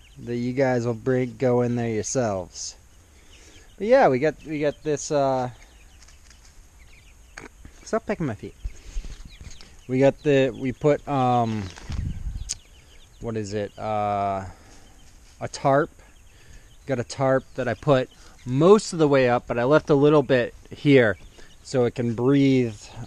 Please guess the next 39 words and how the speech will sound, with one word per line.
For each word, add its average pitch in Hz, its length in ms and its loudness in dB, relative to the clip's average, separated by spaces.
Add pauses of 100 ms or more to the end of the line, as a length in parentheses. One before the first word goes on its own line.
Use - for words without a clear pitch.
uh, 110 260 -2
during 110 280 -4
the 104 60 -6
summer. 113 340 -2
I 107 80 -2
mean, 120 200 -2
obviously 127 480 4
the 107 80 -2
whole 117 140 0
floor 120 320 -2
is 107 100 -4
open 101 300 -8
too, 98 440 -6
but 95 160 -8 (500)
I 117 40 -6
want 127 220 0
some 120 140 -10
airflow 113 680 -4 (360)
going 120 280 -2
in 117 160 -4
there. 110 340 -6 (680)
And, 110 340 -8
uh, 101 180 -4
this 127 180 -4
should 170 140 -10
be 160 120 0
warmer 123 500 -4 (1120)
and, 107 540 -6
uh, 101 380 -2 (220)
less 120 240 -6
exposed 107 520 -6
to 110 60 -12
the 101 100 -6
weather, 95 380 -6
so 92 300 -10 (580)
it 208 100 -12
should - 120 -16
be 262 80 -6
good. 208 300 2